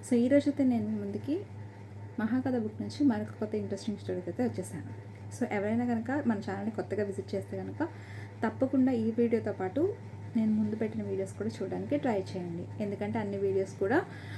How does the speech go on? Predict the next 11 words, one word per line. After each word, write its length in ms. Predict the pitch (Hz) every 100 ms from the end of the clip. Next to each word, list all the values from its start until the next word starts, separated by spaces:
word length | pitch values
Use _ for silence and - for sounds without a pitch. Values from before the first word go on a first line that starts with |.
| -
ఒకదానితో 480 | 240 233 240 226 214
ఒకటి 260 | 208 214
కనెక్ట్ 380 | - 277 226 214
అయి 140 | 190 180
ఉంటాయన్నమాట. 580 | 170 170 165 165 165 - - - - - - - - -
So, 100 | 220 208
లేట్ 200 | 208 220
ఎందుకు, 220 | 226 269
టుడేస్ 340 | 311 277 269
వీడియోలోకి 300 | 233 220 294
వెళ్ళిపోదామా? 500 | 440 359 269 269 339